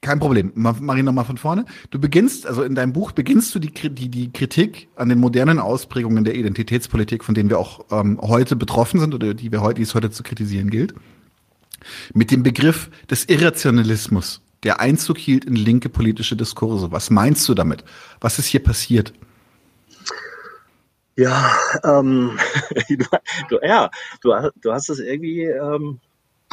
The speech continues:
Speaker 2: äh, aufmerksam gelesen, äh, der Ir-, der Irrationalismus. Naja, also erstmal, ähm, geprägt war achtundsechzig, um das noch mal irgendwie, äh, aufzumachen, eigentlich von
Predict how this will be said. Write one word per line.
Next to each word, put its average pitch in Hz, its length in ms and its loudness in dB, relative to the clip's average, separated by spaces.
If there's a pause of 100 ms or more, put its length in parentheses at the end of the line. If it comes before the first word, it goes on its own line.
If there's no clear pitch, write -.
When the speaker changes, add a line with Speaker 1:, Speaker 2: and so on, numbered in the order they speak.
(800)
Speaker 2:
äh, 110 200 -2
aufmerksam 139 800 -2 (240)
gelesen, 120 720 2 (180)
äh, 110 420 2
der 107 140 2
Ir-, 110 240 -4 (120)
der 113 120 0
Irrationalismus. 110 920 -2
Naja, 151 300 4
also 120 240 2
erstmal, 143 560 2 (580)
ähm, 123 640 2 (1300)
geprägt 131 720 -2
war 143 180 2
achtundsechzig, 147 720 -2
um 120 100 2
das 120 160 -2
noch 131 120 -4
mal 131 200 0
irgendwie, 120 540 -4
äh, 110 440 -4
aufzumachen, 127 640 -6
eigentlich 127 360 -6
von 110 340 -6